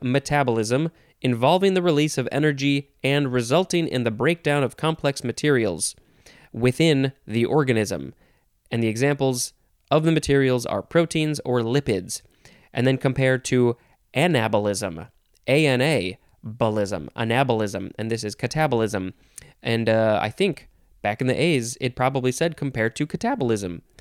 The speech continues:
What that one means, I don't remember, but it is, I think, the opposite. Uh, catab-, catabolic is an adjective, and catabolically,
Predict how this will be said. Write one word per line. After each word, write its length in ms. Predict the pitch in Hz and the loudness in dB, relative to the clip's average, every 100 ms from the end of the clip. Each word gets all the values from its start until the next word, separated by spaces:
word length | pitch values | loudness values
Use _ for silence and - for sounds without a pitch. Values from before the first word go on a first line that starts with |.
| - - - _ | -20 -20 -20 _
What 300 | - 127 156 | 0 0 2
that 180 | 175 165 | 2 4
one 480 | 175 180 175 175 | 2 2 0 0
means, 340 | 180 196 202 170 | 0 2 2 0
I 140 | 156 | 0
don't 240 | 131 120 107 | 2 0 0
remember, 400 | 110 98 95 101 | -2 -4 -6 -2
but 180 | 147 | 0
it 120 | 165 160 | 0 0
is, 180 | 143 | 2
I 80 | 139 | 0
think, 240 | 131 127 117 | 0 -4 -4
the 120 | 107 | -4
opposite. 560 | 107 - - - - - _ _ _ _ _ _ _ - _ - - | -4 -4 -6 -8 -8 -14 _ _ _ _ _ _ _ -20 _ -20 -8
Uh, 180 | 120 110 | -4 -4
catab-, 640 | - 160 165 156 139 123 - - - _ _ - | -4 -4 -2 -2 -2 -4 -14 -20 -20 _ _ -6
catabolic 960 | 156 165 - 131 117 156 180 156 - | -2 -2 0 -2 2 2 4 2 -2
is 180 | - 131 | -4 -2
an 120 | 120 | -2
adjective, 680 | - 170 165 - 156 156 147 - - - _ | 0 -2 -2 0 2 2 0 -12 -20 -20 _
and 380 | 127 127 131 127 - _ _ - | 0 2 2 -2 -8 _ _ -8
catabolically, 1400 | 151 170 - 160 147 123 131 175 143 - 120 107 98 90 | -2 -2 0 0 0 0 2 4 2 0 -2 -2 -2 -6